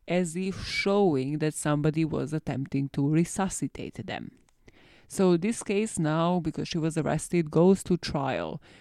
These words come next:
to Chester Crown Court. The argument presented by Sally's defense team would be that both children died of sudden infant death syndrome, or sids.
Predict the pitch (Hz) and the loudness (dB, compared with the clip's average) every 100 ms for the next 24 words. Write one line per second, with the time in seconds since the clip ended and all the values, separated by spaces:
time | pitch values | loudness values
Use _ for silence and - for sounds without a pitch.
0 | - - 175 - 190 180 208 185 - 156 | -12 -2 0 4 4 2 -2 -4 -2 0
1 | 143 147 - - 180 127 - - - - | 2 0 -2 0 2 2 -4 -12 -20 -20
2 | _ _ _ - 175 196 220 269 302 262 | _ _ _ -10 0 2 4 4 2 2
3 | 208 190 175 190 226 185 170 180 208 - | 2 2 0 2 0 0 0 2 0 -2
4 | 160 165 175 170 165 151 147 165 - 196 | -2 0 0 -2 -4 -2 -4 -6 -4 0
5 | 202 208 208 - - - - 214 214 226 | 2 0 -2 -8 -20 -16 2 4 4 4
6 | 240 233 208 170 175 214 226 - - 156 | 2 4 2 2 4 4 4 -2 -2 -2
7 | 156 170 180 170 151 170 190 190 - 160 | 0 0 0 0 0 2 2 0 0 2
8 | 170 165 - 208 202 214 208 165 170 165 | 2 0 -4 0 2 4 2 0 -2 -2
9 | 180 170 165 160 156 - - - 202 180 | -2 -2 -4 -4 -4 -4 -6 0 2 2
10 | - - - - - - 165 78 - - | -2 -6 -8 -8 -6 -4 -4 -6 -14 -20